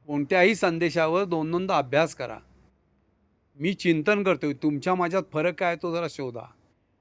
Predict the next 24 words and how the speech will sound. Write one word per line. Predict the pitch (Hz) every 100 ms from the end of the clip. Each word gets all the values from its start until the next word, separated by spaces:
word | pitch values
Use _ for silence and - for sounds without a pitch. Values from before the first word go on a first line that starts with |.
| _ 135
आणि | 147
मग | 160 190
बडबडा. | 156 139 123 110 - _ _ _ _ _ _ _ _ _ _ _ _ _ _ _ 131
जळगावने | 151 151 170 196
रायली | 190 170 196
डिक्लेअर | 170 147 185 185
केलं, | 170 127
पण | 113 151
एक | 151 170
सांगतो, | 196 160 139 120 - _ _ -
समर्थवाडीचा | 190 202 220 196 185 156 156 190
कोजागिरी | 175 165 147 170 170
पौर्णिमा | 156 156 139 151
हा | 156
कार्यक्रम | 156 135 135 175 160
नाहीच | 151 156 -
आहे. | 101 - _ - - - - - - - - - - - - - - - - - -
आठ | 143 190 185
उत्सवापैकी | 165 165 165 151 143 170
कोजागिरी | 151 139 147 160 160
पौर्णिमा | 147 131 139 180 - - -
समर्थवाडीत | - 170 185 156 151 156 -
नाहीच | 240 208
होत, | -